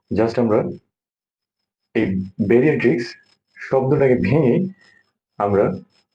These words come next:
এই স্থূলতা জনিত কি কি ধরনের রোগ হয়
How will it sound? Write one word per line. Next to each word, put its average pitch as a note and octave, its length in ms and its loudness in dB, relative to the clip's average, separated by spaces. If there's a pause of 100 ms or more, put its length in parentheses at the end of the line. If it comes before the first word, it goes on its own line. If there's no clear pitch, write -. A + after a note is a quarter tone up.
এই G2 120 2 (120)
স্থূলতা C#3+ 460 2
জনিত G#2 240 2 (1200)
কি E3 160 0
কি E3 140 2
ধরনের B2+ 280 2
রোগ G#2+ 160 4
হয় C#3 140 2